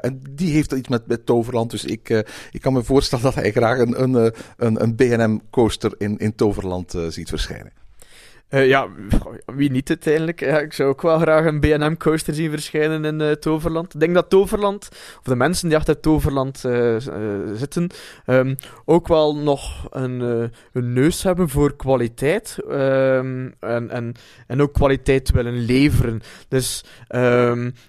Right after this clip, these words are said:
Speaker 2: ik denk dat een B N M misschien wel hoog op het verlanglijstje kan staan, daarom.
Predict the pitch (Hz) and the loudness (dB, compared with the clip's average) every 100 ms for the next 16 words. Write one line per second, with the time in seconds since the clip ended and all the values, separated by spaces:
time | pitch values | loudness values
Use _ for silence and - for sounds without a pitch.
0 | - _ 101 101 107 87 147 139 147 143 | -20 _ -20 -20 -20 -16 -2 2 2 2
1 | 143 131 117 123 120 214 254 233 - 226 | 0 2 2 2 0 -2 -2 -4 0 0
2 | 220 160 165 151 175 175 - - 123 139 | 2 2 2 2 2 4 0 -2 -2 -2
3 | 214 147 113 - - 95 107 - - 95 | 0 0 0 -4 -8 -8 -8 -8 -6 -6
4 | 95 98 _ 131 120 113 113 107 98 | -8 -12 _ -6 0 2 2 0 -6